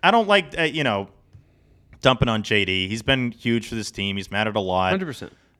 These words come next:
Speaker 1: It's more, I'm just, this is more just eye-opening when you really take a deep dive. It's like, wow, it's even worse than I thought.
Speaker 2: Yeah, and if you're looking for a place to, uh,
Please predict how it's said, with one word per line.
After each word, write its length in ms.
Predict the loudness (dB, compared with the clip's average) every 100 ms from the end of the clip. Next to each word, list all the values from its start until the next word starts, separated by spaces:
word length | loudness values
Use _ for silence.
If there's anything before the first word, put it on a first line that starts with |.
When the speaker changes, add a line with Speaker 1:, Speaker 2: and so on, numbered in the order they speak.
| _
Speaker 1:
It's 180 | -6 -2
more, 160 | 0 4
I'm 160 | 4
just, 300 | 2 -2 -4 0
this 180 | 0 2
is 100 | 2
more 240 | 4 4
just 220 | 2 0
eye-opening 580 | 2 4 4 2 0 0
when 100 | 0
you 120 | 0
really 200 | 0 0
take 220 | 2 0
a 40 | 0
deep 220 | -2 0
dive. 280 | 0 0 -2
It's 100 | -6
like, 160 | -8
wow, 320 | 0 2 2 0
it's 140 | -8 -12 -8
even 320 | -6 -4 -4
worse 260 | -2 -4 -4
than 120 | -6
I 60 |
thought. 240 | -6 -10 -16 _ -20 -20 -20 _ 0
Speaker 2:
Yeah, 220 | 4 6
and 140 | 4 2
if 100 | 4
you're 140 | 4
looking 240 | 4 2
for 140 | 2 2
a 40 |
place 380 | 2 2 0 0
to, 560 | 2 4 4 2 0 -4 -12 _ -10
uh, 320 | -6 -4 -6